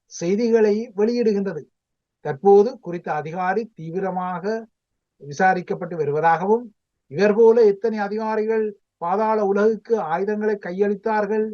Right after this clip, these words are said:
இல்லையென்றால் வெடிமருந்துகளை கையளித்தார்கள் என்ற விடயத்தை அறிவதற்காக இந்த கணக்கெடுப்பு இடம்பெற்று வருவதாக ஸ்ரீலங்காவின் படைய பேச்சாளர் பிரிகேடியர் வருண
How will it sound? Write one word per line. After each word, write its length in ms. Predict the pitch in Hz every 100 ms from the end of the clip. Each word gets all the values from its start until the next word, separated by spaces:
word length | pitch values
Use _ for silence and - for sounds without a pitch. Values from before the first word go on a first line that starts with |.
| -
இல்லையென்றால் 420 | - 196 208 208 165
வெடிமருந்துகளை 720 | 165 208 208 208 208 202 208
கையளித்தார்கள் 800 | 202 156 180 202 196 220 208 208
என்ற 240 | 196 190 196
விடயத்தை 640 | 165 170 196 214 214 214
அறிவதற்காக 840 | 151 151 151 202 196 - 202 208 202 269 247 _ _ _ _
இந்த 240 | 175 196 202 180 _
கணக்கெடுப்பு 680 | 160 175 208 - 214 214 220
இடம்பெற்று 420 | 202 208 208 196 196
வருவதாக 440 | 190 190 202 190 208 156 _ _ _
ஸ்ரீலங்காவின் 720 | - 196 208 190 185 185 185 156 127 -
படைய 300 | 160 175 220 214
பேச்சாளர் 680 | 180 180 175 196 196 190 139 _ _ _
பிரிகேடியர் 680 | 147 175 202 196 190 185 139 - _ _
வருண 320 | 156 180 196